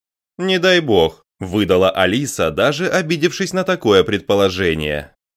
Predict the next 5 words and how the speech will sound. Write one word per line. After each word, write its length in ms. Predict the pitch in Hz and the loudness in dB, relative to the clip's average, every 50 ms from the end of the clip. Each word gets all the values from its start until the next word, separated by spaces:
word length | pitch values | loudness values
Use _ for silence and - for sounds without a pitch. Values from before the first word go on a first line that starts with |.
| _ _ _ _ _ _ _ _ _ _ _ _ - | _ _ _ _ _ _ _ _ _ _ _ _ -8
Её 480 | 120 123 139 139 135 135 135 131 127 127 | -2 0 0 2 2 2 4 4 2 2
ответ 440 | 123 - 127 147 180 180 170 165 | 0 -2 -2 0 0 2 0 0
Лёлю 380 | - 104 107 110 104 104 101 101 | 0 2 4 4 6 6 4 2
почти 460 | 101 - 107 101 - - - 107 104 | 4 2 0 0 0 -4 -4 -2 0
рассмешил. 880 | 98 104 104 - - 113 113 110 - - - 143 139 107 80 73 - | 0 0 -2 -4 -4 -4 -4 -4 -6 -6 -6 -4 -4 -4 -4 -6 -8